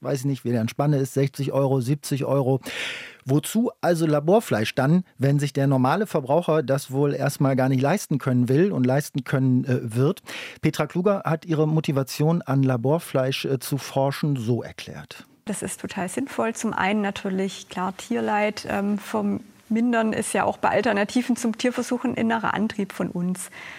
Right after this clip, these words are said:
Speaker 2: Aber ein ganz wesentlicher anderer Punkt ist tatsächlich die Umweltbilanz, die zumindest prophezeit wird für dieses Fleisch. Heißt weniger Flächenverbrauch, weniger C O zwei-Verbrauch, weniger Ausstoß von treibhausschädlichen Gasen, weniger Landverbrauch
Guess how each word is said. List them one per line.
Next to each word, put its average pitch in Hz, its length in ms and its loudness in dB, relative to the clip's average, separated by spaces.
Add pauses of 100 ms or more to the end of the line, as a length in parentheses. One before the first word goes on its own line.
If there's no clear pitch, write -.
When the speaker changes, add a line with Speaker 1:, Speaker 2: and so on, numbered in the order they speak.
(280)
Speaker 2:
Aber 190 180 0
ein 196 80 0
ganz 202 220 -2
wesentlicher 226 560 0
anderer 247 280 0
Punkt 233 320 0
ist - 360 -4
tatsächlich 202 720 -4
die 185 320 0 (360)
Umweltbilanz, 240 1000 2
die 196 180 -2
zumindest 196 460 -4
prophezeit 185 600 -2
wird 180 140 -4
für - 140 -14
dieses 180 360 -8
Fleisch. - 540 -8 (220)
Heißt 185 260 -2
weniger 180 320 -4
Flächenverbrauch, 185 1000 -6
weniger 196 400 -4
C - 180 -6
O 180 60 -6
zwei-Verbrauch, - 1600 -4
weniger 190 500 0
Ausstoß 185 400 -2
von 185 200 -6
treibhausschädlichen 185 920 -4
Gasen, 185 460 -2
weniger 185 340 -2
Landverbrauch 180 800 -6